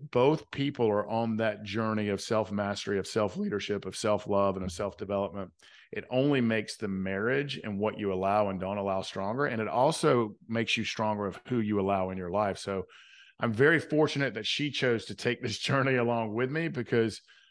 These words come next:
I mean, you guys are in the, in the coaching world as well. Sometimes, you know, I, I believe we have the three biggest assets in our life are us, ourselves, our time, and our significant other. And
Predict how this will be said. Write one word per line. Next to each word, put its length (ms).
I 100
mean, 160
you 120
guys 320
are 120
in 100
the, 200
in 160
the 80
coaching 420
world 260
as 120
well. 300
Sometimes, 640
you 100
know, 140
I, 340
I 20
believe 320
we 120
have 180
the 80
three 260
biggest 320
assets 520
in 80
our 140
life 300
are 220
us, 500
ourselves, 600
our 140
time, 440
and 80
our 60
significant 460
other. 340
And 360